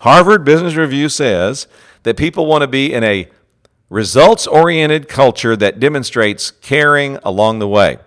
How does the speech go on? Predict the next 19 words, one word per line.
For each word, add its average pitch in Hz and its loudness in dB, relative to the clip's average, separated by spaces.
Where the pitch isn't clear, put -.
Those 123 0
are 127 -2
the 101 -4
two 165 -4
most 127 0
important 117 -4
things. 87 -6
That's 120 -2
a 104 -4
church - -2
that - -12
is 113 -4
a 101 0
fellowship, 127 2
meaning 117 -8
caring, 104 0
on 117 0
mission, 110 -4
meaning 113 -8